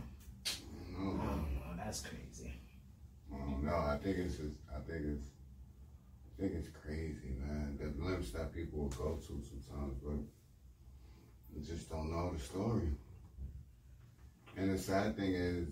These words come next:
Speaker 1: you're not going to know because he killed everybody.
Speaker 2: Yeah, he killed himself, so.
Speaker 1: So you can't, you're not gonna find out if, oh, if he diagnosed him wrong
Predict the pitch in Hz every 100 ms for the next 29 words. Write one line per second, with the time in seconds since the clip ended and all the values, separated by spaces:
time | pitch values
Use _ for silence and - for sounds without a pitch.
0 | 69 - - 80 82 80 80 80 - 76
1 | 73 73 69 71 69 73 76 76 76 80
2 | 78 87 85 - - - 78 76 73 69
3 | 60 57 60 - - - - - 95 92
4 | 117 143 120 - - - - - - -
5 | - - - - - - - - - -
6 | - - - - 80 87 90 90 104 95
7 | 85 - - - 101 110 107 98 98 -
8 | 98 104 104 104 98 95 80 - - 85
9 | 82 85 73 90 90 - - 87 78 76
10 | - - 85 82 76 73 76 76 76 76